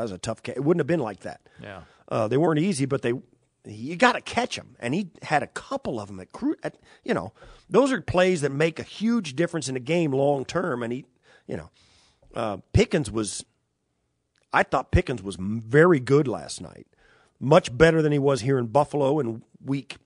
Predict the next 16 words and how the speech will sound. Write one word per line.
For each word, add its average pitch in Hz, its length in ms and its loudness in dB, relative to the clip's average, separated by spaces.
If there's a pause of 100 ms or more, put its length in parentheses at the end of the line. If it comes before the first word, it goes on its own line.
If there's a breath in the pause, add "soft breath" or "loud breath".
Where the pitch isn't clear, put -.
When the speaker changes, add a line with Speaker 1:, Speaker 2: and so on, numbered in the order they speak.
(420)
Speaker 1:
two 151 440 2
or 120 80 -6
whatever 120 340 -6
it - 40 -10
was 117 240 -8
when 117 80 -10
they 110 100 -10
played. 113 380 -12 (540 soft breath)
Uh, 110 260 -2 (600)
I 135 80 0
was 185 140 0
impressed 180 460 2
with 131 140 -4
Pickens 101 340 -6
last 90 260 -10
night. 82 220 -14